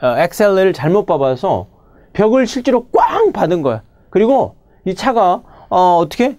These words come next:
이 벽을 뚫고 그 집 안에 주차되었습니다. 헐. 응? 집 안에 주차가 되었어. 사람 맞죠? 사람이야, 사람.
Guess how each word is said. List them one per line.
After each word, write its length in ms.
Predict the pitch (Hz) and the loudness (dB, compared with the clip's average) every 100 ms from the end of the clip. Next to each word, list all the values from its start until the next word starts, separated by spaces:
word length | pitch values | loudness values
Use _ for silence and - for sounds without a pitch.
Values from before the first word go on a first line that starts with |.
| _ | _
이 140 | 196 214 | -2 0
벽을 340 | 208 220 254 | 2 2 2
뚫고 560 | 302 277 233 285 127 - - - | 2 0 2 0 0 -6 -20 -6
그 160 | 240 - | -4 -2
집 260 | - 277 | 0 2
안에 280 | 226 220 233 | 4 2 0
주차되었습니다. 880 | - 208 240 185 143 - 104 110 104 _ _ _ _ _ _ _ _ - _ _ - | -2 0 2 2 0 -2 -10 -12 -18 _ _ _ _ _ _ _ _ -20 _ _ -4
헐. 400 | 131 107 90 104 - - - - _ _ - 139 | 0 0 -2 -6 -14 -20 -20 -20 _ _ -10 -6
응? 160 | 170 - - - - - | -6 -6 -20 -20 -20 -6
집 220 | - 190 | -2 2
안에 280 | 160 170 160 | 2 2 0
주차가 420 | 170 151 175 135 | -2 -2 0 0
되었어. 300 | 95 98 - - - _ - | -2 -6 -12 -20 -20 _ -8
사람 260 | 196 254 240 | -2 0 2
맞죠? 380 | 156 - 247 269 | 0 0 -4 -2
사람이야, 440 | 208 233 214 135 | -2 0 0 -2
사람. 260 | 135 120 | -2 -6